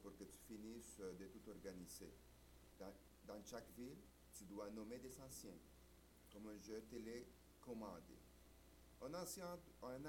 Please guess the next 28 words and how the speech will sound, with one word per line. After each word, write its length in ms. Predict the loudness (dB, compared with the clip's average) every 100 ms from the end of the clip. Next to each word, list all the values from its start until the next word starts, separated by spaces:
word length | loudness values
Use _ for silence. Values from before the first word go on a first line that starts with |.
| 4
ancien, 320 | 2 0 0 2
pardon, 320 | 2 2 0
doit 300 | 4 4 4 0
mener 640 | 0 2 2 2 2 0 -2
une 240 | -2 0 -2 0
vie 220 | 0 0 -4 -4
sans 240 | 0 2 2
faute. 340 | 4 2 2 -8 -12 -12 -12 -12 -14 -14 -14 -12 -8
Il 100 | -4
doit 220 | 2 4 4
s'être 320 | 2 2 2
marié 480 | 2 2 2 0 0
une 160 | -2 -2
seule 280 | 0 0 0 -4
fois. 200 | 2 2 0 -12 -12 -10 -10 -10 -12 -10 -12 -10
Ses 260 | -2 2 4
enfants 360 | 4 2 2
doivent 340 | 4 6 6 4
être 320 | 2 2 2 -2 -2 -2
chrétiens 540 | 0 0 0 0 0 -2 -8 -12 -12 -12 -12 -12 -12 0
et 60 | 6
on 160 | 6
doit 320 | 6 6 6
pas, 460 | 6 4 4 6 4 -2 -10 -10 -10 -4
on 140 | 0
ne 160 | 2 2
doit 260 | 6 6 6
pas 260 | 4 4 2